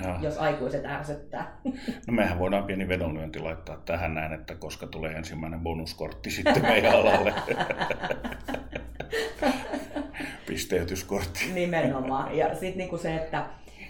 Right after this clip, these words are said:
Speaker 2: et ihan oikeesti, että, et, et, mikä sen anti on.
Speaker 1: Niin.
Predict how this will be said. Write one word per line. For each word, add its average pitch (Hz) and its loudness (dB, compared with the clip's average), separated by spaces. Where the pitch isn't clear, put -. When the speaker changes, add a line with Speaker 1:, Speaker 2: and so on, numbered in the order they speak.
Speaker 2:
et 147 0
ihan 160 -2
oikeesti, 151 2
että, 143 -4
et, - -4
et, 143 -6
mikä 160 -2
sen 143 -2
anti 143 -4
on. 151 -8
Speaker 1:
Niin. 82 -2